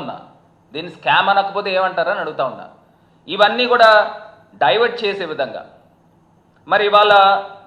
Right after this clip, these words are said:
ఒక కొత్త నాటకానికి తెరతీస్తూ ఇవాళ ఆంధ్రప్రదేశ్ రాష్ట్రంలో గవర్నమెంట్, ఆ, టాప్ అఫీషియల్స్ని, అందులోనూ వాళ్ళు సూపర్ యాన్యువేషన్ అయ్యి రిటైర్ అయిపోయినా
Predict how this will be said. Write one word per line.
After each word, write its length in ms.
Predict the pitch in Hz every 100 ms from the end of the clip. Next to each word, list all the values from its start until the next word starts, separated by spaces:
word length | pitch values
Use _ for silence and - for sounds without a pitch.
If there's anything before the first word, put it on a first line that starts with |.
| _ _ -
ఒక 160 | - -
కొత్త 220 | 185 185 226 214
నాటకానికి 580 | 208 208 202 196 202 185 170 - _ _ _ _ _ _ -
తెరతీస్తూ 580 | 160 196 196 185 - 220 233 - - _ _ _ _ _ _ _ _ _ -
ఇవాళ 220 | 147 180 170 175
ఆంధ్రప్రదేశ్ 580 | 196 190 190 185 190 165
రాష్ట్రంలో 540 | 160 - 170 160 165 196 185 - - _ _ _ _ _ _ _ _ _ _ _ _ _ _ _ -
గవర్నమెంట్, 600 | 151 190 220 220 202 202 190
ఆ, 40 | 185 - - -
టాప్ 260 | 170 202 - - 135
అఫీషియల్స్ని, 680 | 151 185 190 180 156 147 175 208 - _ _ _ _
అందులోనూ 420 | - 165 190 190 190 180
వాళ్ళు 260 | 175 175 170 160 - - - _
సూపర్ 280 | 170 170 190
యాన్యువేషన్ 520 | 185 185 180 175 175 170
అయ్యి 220 | 170 170 165 -
రిటైర్ 280 | 139 175 180
అయిపోయినా 360 | 165 165 175